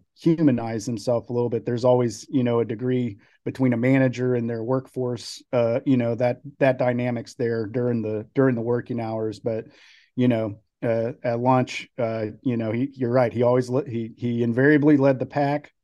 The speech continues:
Um, you know, w-, b-, back in the day, we went to Heroes a lot. <laughs> He loved that. He loved that free popcorn over at Heroes. So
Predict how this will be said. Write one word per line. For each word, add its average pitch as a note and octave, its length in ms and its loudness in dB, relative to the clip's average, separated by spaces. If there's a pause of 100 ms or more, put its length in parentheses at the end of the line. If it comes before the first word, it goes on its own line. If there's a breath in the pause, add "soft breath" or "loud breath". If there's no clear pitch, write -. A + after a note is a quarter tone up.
(120)
Um, A#2 420 -2 (380 soft breath)
you A#2+ 120 -2
know, A#2+ 440 2
w-, C#3 200 -8 (120)
b-, C#3 180 -10
back C#3 240 4
in C#3+ 80 6
the C3 60 4
day, C#3 180 4
we C3+ 140 6
went C3+ 140 4
to A#2 80 -6
Heroes B2+ 680 0
a B2 60 -10
lot. B2 400 0 (240)
<laughs> - 680 -4
He C3 80 0
loved C3+ 360 4
that. C#3 240 2 (100)
He C3+ 140 -2
loved C3+ 240 0
that C3 200 0
free D3 200 0 (400)
popcorn C3 560 -4
over A#2+ 300 -2
at A2+ 80 -8
Heroes. A#2 560 -2 (440 soft breath)
So A#2 360 -2